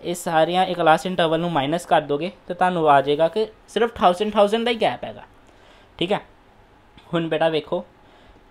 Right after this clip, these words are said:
ਸਾਡੇ ਕੋਲ ਲੋਅਰ ਲਿਮਿਟ ਕਿੰਨੀ ਹੈਗੀ ਜੇ? ਫੋਰ ਥਾਊਜ਼ੈਂਡ ਪਲੱਸ ਐਫ ਵਨ ਸਾਡੇ ਕੋਲ ਕਿੰਨਾ ਹੈਗਾ ਸੀ? ਏਟੀਨ ਮਾਈਨਸ ਐਫ ਟੂ ਕਿੰਨਾ ਸਾਡੇ ਕੋਲ? ਫੋਰ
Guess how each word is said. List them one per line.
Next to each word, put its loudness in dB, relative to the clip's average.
ਸਾਡੇ -2
ਕੋਲ 2
ਲੋਅਰ 4
ਲਿਮਿਟ -2
ਕਿੰਨੀ -6
ਹੈਗੀ -6
ਜੇ? -6
ਫੋਰ 0
ਥਾਊਜ਼ੈਂਡ 0
ਪਲੱਸ 0
ਐਫ 0
ਵਨ 2
ਸਾਡੇ -2
ਕੋਲ -6
ਕਿੰਨਾ -4
ਹੈਗਾ -2
ਸੀ? -10
ਏਟੀਨ -8
ਮਾਈਨਸ -2
ਐਫ 0
ਟੂ -6
ਕਿੰਨਾ -4
ਸਾਡੇ -2
ਕੋਲ? -8
ਫੋਰ -2